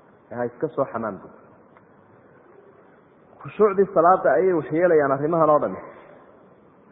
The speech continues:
"لا يزال الله مقبلا على العبد في صلاته ما لم يلتفت، فإذا صرف وجهه انصرف عنه."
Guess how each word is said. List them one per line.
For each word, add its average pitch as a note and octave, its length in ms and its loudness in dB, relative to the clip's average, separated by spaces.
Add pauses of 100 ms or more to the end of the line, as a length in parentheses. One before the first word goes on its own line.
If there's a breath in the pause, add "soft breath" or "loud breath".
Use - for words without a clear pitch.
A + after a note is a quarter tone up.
(840)
"لا F3 160 4 (120)
يزال F3 300 4
الله F3 320 4
مقبلا D#3+ 480 0
على D3+ 160 2
العبد D3+ 320 0
في E3 280 -6
صلاته F3 400 2
ما D#3 160 4
لم F3+ 220 2
يلتفت، E3+ 520 0
فإذا E3 260 4 (100)
صرف E3 280 0
وجهه D3+ 520 2
انصرف D#3 500 2
عنه." C#3+ 280 2